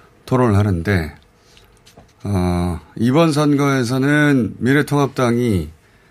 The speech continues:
후보들 방송에 출연하는 것을 안 하는 걸로 대체로 결정했다고 합니다. 그러다 보니까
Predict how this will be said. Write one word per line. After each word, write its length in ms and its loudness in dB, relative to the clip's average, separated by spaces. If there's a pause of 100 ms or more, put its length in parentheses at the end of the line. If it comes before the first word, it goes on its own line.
(260)
후보들 880 0
방송에 1000 0 (400)
출연하는 640 -2
것을 500 -4 (920)
안 180 2
하는 200 2
걸로 240 0
대체로 380 -6
결정했다고 560 -8
합니다. 360 -20 (560)
그러다 280 0
보니까 560 -2